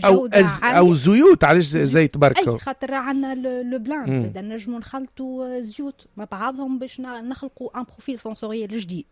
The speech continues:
Speaker 1: بالضبط.
Speaker 2: هذوما سو كون ابل لي زويل، آه، لي زويل دوليف على كارت.
Speaker 1: مم.
Speaker 2: فهمت؟ آه، رانا نجموا ننتجوا معناها جودة عالية متاع زيت زيتون من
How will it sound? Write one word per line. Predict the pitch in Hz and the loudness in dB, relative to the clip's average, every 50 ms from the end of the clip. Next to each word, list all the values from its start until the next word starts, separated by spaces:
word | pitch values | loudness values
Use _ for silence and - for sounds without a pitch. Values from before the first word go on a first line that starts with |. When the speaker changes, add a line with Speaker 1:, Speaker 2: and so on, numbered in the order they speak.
| _ _ - | _ _ -10
Speaker 1:
بالضبط. | 117 110 113 120 117 - _ - 170 | -8 -6 -4 -4 -6 -6 _ -14 -10
Speaker 2:
هذوما | 180 208 214 226 220 202 | -8 -6 -6 -6 -8 -10
سو | - - | -12 -14
كون | - 214 202 | -16 -14 -14
ابل | 196 190 - - 240 240 226 | -14 -12 -10 -8 -8 -8 -8
لي | 208 214 | -10 -10
زويل، | 202 180 190 220 233 226 226 220 220 214 214 _ _ _ _ _ - | -10 -10 -12 -12 -12 -12 -10 -12 -12 -12 -14 _ _ _ _ _ -14
آه، | 185 185 185 180 175 - _ _ _ - | -14 -12 -12 -12 -12 -14 _ _ _ -18
لي | 165 180 - - - 180 202 208 | -18 -18 -18 -18 -18 -16 -16 -14
زويل | 170 190 233 240 196 | -14 -12 -14 -12 -10
دوليف | 208 202 220 240 214 _ - | -10 -10 -10 -10 -12 _ -14
على | 208 208 214 - - | -14 -12 -14 -14 -14
كارت. | 190 170 165 - - _ _ _ _ 127 | -14 -14 -14 -16 -20 _ _ _ _ -8
Speaker 1:
مم. | 123 117 110 107 - _ _ _ _ _ _ _ _ | -8 -8 -8 -10 -14 _ _ _ _ _ _ _ _
Speaker 2:
فهمت؟ | 180 175 180 - _ - 208 208 - - _ _ _ _ _ _ _ _ _ - | -18 -18 -18 -16 _ -14 -14 -14 -16 -20 _ _ _ _ _ _ _ _ _ -12
آه، | 214 214 214 214 214 214 208 208 208 208 202 208 202 202 202 202 202 202 202 196 196 196 190 - - _ _ _ _ _ - | -10 -8 -8 -6 -6 -6 -6 -6 -8 -8 -8 -8 -8 -8 -8 -8 -8 -10 -10 -10 -10 -12 -12 -14 -16 _ _ _ _ _ -6
رانا | 254 320 339 330 311 302 330 370 | -4 -2 0 0 0 0 -2 -4
نجموا | 330 294 285 285 277 | -4 -2 -2 -2 0
ننتجوا | 285 320 320 285 - 226 214 240 240 226 185 - _ _ | -2 -2 -2 -4 -6 -8 -10 -10 -10 -10 -12 -16 _ _
معناها | 131 165 175 147 156 202 202 220 233 220 220 208 | -20 -20 -18 -16 -14 -12 -10 -8 -8 -8 -8 -8
جودة | 202 220 294 330 294 240 226 | -6 -6 -4 -4 -4 -6 -6
عالية | 226 220 208 196 208 254 311 311 277 220 190 185 175 170 | -8 -8 -8 -8 -6 -4 -2 -2 -2 -4 -6 -8 -10 -10
متاع | 156 - - 226 226 220 | -12 -10 -8 -8 -6 -6
زيت | 185 226 220 220 170 - | -6 -6 -6 -8 -8 -10
زيتون | - 196 190 - - 294 330 349 339 | -10 -12 -12 -10 -8 -8 -6 -4 -4
من | 294 262 247 254 254 | -4 -2 -2 -4 -4